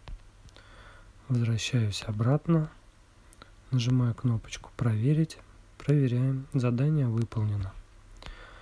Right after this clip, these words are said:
Беру следующее задание, также подписываюсь, возвращаюсь обратно,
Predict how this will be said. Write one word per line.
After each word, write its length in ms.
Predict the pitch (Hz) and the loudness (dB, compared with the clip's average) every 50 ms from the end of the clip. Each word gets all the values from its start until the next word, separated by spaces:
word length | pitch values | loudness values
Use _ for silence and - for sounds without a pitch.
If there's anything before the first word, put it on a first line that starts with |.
| - - - - - - - - - - - - - - - - | -20 -20 -20 -20 -20 -20 -20 -20 -20 -20 -20 -20 -20 -20 -12 -4
Беру 240 | 139 147 139 123 110 | 0 0 0 0 0
следующее 600 | - - 131 151 165 156 151 - - - 147 135 | -2 0 2 2 2 2 0 -2 -2 0 0 0
задание, 600 | 127 135 131 131 131 131 127 123 123 120 117 - - - - - - - - - - - - - - - - - - - - - - - - - - - - - - - - - - - - - - - - - - | 2 2 2 2 2 2 2 2 0 0 -2 -6 -10 -20 -20 -20 -20 -20 -20 -20 -20 -20 -20 -20 -20 -20 -20 -20 -20 -20 -20 -20 -20 -20 -20 -20 -20 -20 -20 -20 -20 -20 -20 -20 -20 -20 -20 -20 -20 -20 -20 -20 -12
также 340 | - 120 117 104 - - - - - | -6 -4 -4 -4 -4 -8 -10 -8 -4
подписываюсь, 960 | - 135 131 - - - - 127 127 - - 160 156 151 156 151 151 - - - - - - - - - - - - - - - - - - - - - - - - - - - - - - - - - - - - - - - - - - - - - - - | -2 -2 -2 -2 -2 0 2 2 2 2 0 0 2 2 2 2 0 -2 -8 -18 -18 -20 -20 -20 -16 -16 -14 -14 -14 -16 -18 -20 -20 -20 -20 -20 -20 -18 -18 -18 -18 -20 -20 -20 -20 -20 -20 -20 -20 -20 -20 -20 -20 -20 -20 -20 -20 -20 -20 -20 -20 -18 -10 -6
возвращаюсь 800 | 131 123 120 120 117 120 117 - - - 113 110 104 101 - - - | -4 -2 0 0 0 0 -2 -2 -2 -2 -2 0 0 -2 -4 -6 -6
обратно, 540 | 110 104 117 131 147 - 156 151 147 143 | -4 0 0 0 0 2 2 2 2 0